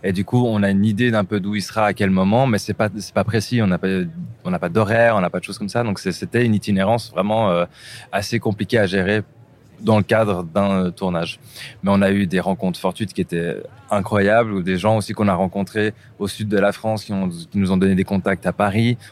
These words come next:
On a rencontré des gens à Paris qu'on n'avait pas prévus, et cetera. Et en fait, c'est, c'est, ça a créé, euh, quelque chose de très spontané et qui, qui, qui fitait, en fait,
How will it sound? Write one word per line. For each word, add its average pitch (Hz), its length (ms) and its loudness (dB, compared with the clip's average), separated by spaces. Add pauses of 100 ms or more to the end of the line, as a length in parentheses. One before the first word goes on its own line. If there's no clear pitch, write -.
On 92 60 -4
a 87 40 0
rencontré 90 300 -6
des 95 120 -2
gens 98 160 -2
à 95 60 0
Paris 98 200 -2
qu'on 87 120 -4
n'avait 87 180 -4
pas 95 160 -2
prévus, 113 440 0
et 104 60 2
cetera. 98 480 -2 (380)
Et 95 240 2
en 87 120 2
fait, 123 200 -2
c'est, 101 180 -6
c'est, - 260 -10
ça 92 180 -4
a 92 60 0
créé, 101 280 -2
euh, 92 240 2
quelque 87 180 -4
chose 95 140 -2
de 87 80 0
très 117 160 -2
spontané 104 640 0
et 180 80 0
qui, 104 400 -2
qui, 180 420 -4 (1040)
qui - 200 -12
fitait, 123 420 2
en 98 100 4
fait, 101 340 -2